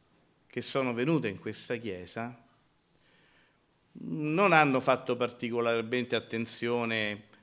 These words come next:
alla, mm, agli arredi, eh, non hanno fatto particolarmente attenzione al fatto che cantiamo bene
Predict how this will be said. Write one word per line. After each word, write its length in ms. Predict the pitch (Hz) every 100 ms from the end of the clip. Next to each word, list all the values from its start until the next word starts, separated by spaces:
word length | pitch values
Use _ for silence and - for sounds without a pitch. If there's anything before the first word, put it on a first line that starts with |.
| _ -
alla, 540 | 113 113 107 104 104
mm, 420 | 104 101 101 98 95 - 87 95
agli 300 | 107 113 117
arredi, 880 | 117 120 117 110 113 131 202 233 -
eh, 240 | 110 107
non 240 | 113 120
hanno 260 | 120 117 117
fatto 380 | 131 113 - 110
particolarmente 760 | 110 - 113 110 113 113 110
attenzione 880 | 110 - 110 107 - 117 113 107 101 - - - -
al 120 | 107
fatto 360 | - 117 - 104
che 120 | 101
cantiamo 600 | 110 107 - 107 107 101
bene 960 | 107 110 113 107 104 101 92 92 -